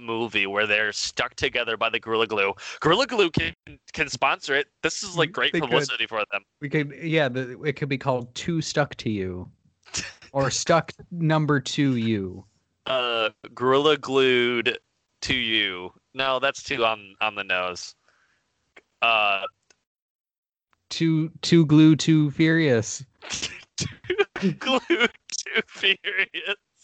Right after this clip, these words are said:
Speaker 1: Too Gorilla Glue. <sighs> I'm not good at this. I can't think
Speaker 2: You're
Speaker 1: of
Speaker 2: gonna
Speaker 1: any
Speaker 2: get
Speaker 1: right
Speaker 2: there. You're gonna get there. Keep trying.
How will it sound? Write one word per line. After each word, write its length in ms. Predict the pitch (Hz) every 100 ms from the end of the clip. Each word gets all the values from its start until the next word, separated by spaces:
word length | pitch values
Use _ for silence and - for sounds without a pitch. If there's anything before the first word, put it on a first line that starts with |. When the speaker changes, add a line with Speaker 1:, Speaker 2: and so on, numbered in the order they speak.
| - - _ - - - - -
Speaker 1:
Too 480 | - 175 170 165 139
Gorilla 580 | 139 147 143 135 123 117 _ _ -
Glue. 300 | 131 139 135 - -
<sighs> 1080 | - - - - _ _ _ _ _ _ -
I'm 120 | 185 233
not 180 | 381 170
good 140 | 175
at 100 | 226
this. 240 | 120 92 143
I 60 |
can't 240 | - 240 -
think 120 | 160
Speaker 2:
You're 80 | 160
Speaker 1:
of 40 |
Speaker 2:
gonna 120 | 160
Speaker 1:
any 80 | 151
Speaker 2:
get 100 | 143
Speaker 1:
right 80 | 104
Speaker 2:
there. 200 | 131 123
You're 140 | 120 131
gonna 120 | 143
get 200 | 131 123
there. 140 | 120
Keep 200 | 110 143 131
trying. 500 | 139 123 120 113